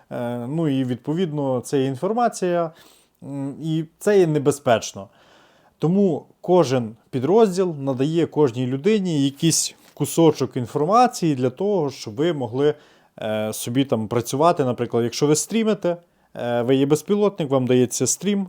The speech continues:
вам дається пульт, дається вежа Pilot, встановлюється на той пульт, і ви стрімите в Дельту, дивитеся за своїми конкретними цілями,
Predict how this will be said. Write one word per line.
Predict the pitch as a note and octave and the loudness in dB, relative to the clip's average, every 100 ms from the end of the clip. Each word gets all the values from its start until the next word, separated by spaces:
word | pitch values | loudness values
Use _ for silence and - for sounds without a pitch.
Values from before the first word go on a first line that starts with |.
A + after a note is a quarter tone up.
| - | -6
вам | C3 C#3+ | -4 0
дається | C3 C#3 B2+ C#3+ | 2 2 2 -2
пульт, | - G3+ F#3 _ | 0 -4 -4 _
дається | A#2+ B2+ B2+ A#2+ - A#2 A2+ G#2+ G#2 _ _ _ _ _ _ _ _ | -6 -2 0 -2 -2 0 2 0 -4 _ _ _ _ _ _ _ _
вежа | - C3 B2+ A#2+ | 4 4 6 4
Pilot, | E3+ G3 F3+ | 6 6 4
встановлюється | D#3+ - D#3+ E3 D3 C3+ C3+ | -2 -4 -2 0 0 -2 -4
на | B2+ | -4
той | C3 | -2
пульт, | A#2+ C3+ C3 - | -2 -2 -6 -4
і | B3 | 2
ви | B3 | 2
стрімите | - - G#3+ G3 - | 2 0 -2 0 0
в | D3 C3 - - _ _ _ _ | -2 -4 -14 -20 _ _ _ _
Дельту, | A#2 F3 G#3 G3+ F#3 F3 _ | 4 6 6 2 -4 -6 _
дивитеся | C3+ D#3+ D3 C#3+ - | 4 8 10 8 2
за | C3 B2 | 2 0
своїми | - C#3+ C#3+ C3+ | 0 2 4 2
конкретними | B2 C3 C3 B2 B2+ B2+ | 0 0 2 2 0 -4
цілями, | - A#3 A3 G3+ F#3+ | -2 0 2 0 -2